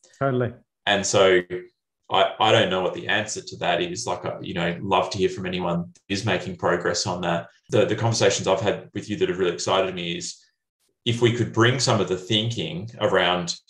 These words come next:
Speaker 2: you start with, what do we know existing? You know, what's the click data tell us? What's the heat mapping tell us? Let's do some usability testing. What does that tell us? Let's have some hypotheses about what could be different.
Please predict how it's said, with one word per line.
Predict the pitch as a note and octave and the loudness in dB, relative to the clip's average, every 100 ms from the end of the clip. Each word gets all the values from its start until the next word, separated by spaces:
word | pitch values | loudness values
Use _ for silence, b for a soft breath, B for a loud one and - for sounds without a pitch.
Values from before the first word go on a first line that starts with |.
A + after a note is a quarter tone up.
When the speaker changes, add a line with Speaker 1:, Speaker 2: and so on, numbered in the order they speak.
| b b | b b
Speaker 2:
you | - | -6
start | F#2+ - E2+ E2+ | -2 2 2 4
with, | F2+ F2 - _ - - | 0 -2 -10 _ -16 -2
what | F#2+ | 2
do | |
we | F#2 | 2
know | F2+ | 2
existing? | F#2 F2 A#2+ - F2 | 0 2 0 0 -4
You | E2 | -4
know, | E2+ | -2
what's | F2+ F#2+ | -2 -2
the | - | -2
click | - B2+ | 0 2
data | - F2 F2 | 2 0 0
tell | G2+ E2 | 0 -2
us? | - | -2
What's | G2 | -6
the | - | -6
heat | G2 A2+ | -4 -4
mapping | A2 F#2 F#2 | -4 -6 -6
tell | - F2 | 2 2
us? | E2+ G2 | 4 2
Let's | F#2 - | 0 -2
do | G#2 | -4
some | F2 F#2+ | -4 -4
usability | F2+ F#2+ E2 B2+ B2+ G#2 | -4 -2 4 8 8 6
testing. | F2+ F#2 - F#2 | 0 -2 -2 -4
What | F2+ | -4
does | F2 | 2
that | A2+ - | 2 2
tell | - E2+ | 2 0
us? | E2 - | 2 2
Let's | G#2 - - | 2 2 -6
have | G#2 - | -6 -4
some | G2 | -6
hypotheses | F2+ G2+ F#2+ G#2 F#2+ F2 | -2 0 0 -2 -6 -6
about | F2 F2 F2 - | -2 0 0 0
what | - - | 0 0
could | - | 0
be | - | -8
different. | E2+ B2 A#2+ E2+ F2 | 0 0 0 -4 -4